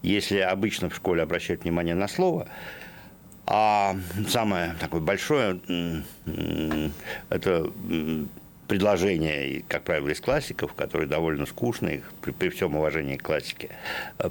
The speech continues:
это там одно вырванное предложение, и вот, э, такой пример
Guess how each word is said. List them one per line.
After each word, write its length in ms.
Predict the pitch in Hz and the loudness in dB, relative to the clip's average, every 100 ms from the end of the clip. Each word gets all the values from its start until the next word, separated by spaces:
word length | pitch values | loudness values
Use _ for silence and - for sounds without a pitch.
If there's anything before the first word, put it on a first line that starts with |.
| - | 0
это 220 | 85 - | -2 -2
там 180 | - - | -4 -2
одно 300 | 76 87 85 | 0 2 4
вырванное 460 | 85 78 76 73 | 4 2 2 0
предложение, 760 | 76 78 85 95 151 143 92 78 | 0 0 2 2 0 0 0 -2
и 140 | 85 | -2
вот, 300 | 85 87 - - | -4 -6 -8 -4
э, 540 | 92 87 87 82 80 | 0 0 0 0 -2
такой 220 | - - 90 | -4 -4 -2
пример 420 | 82 82 95 | 0 2 2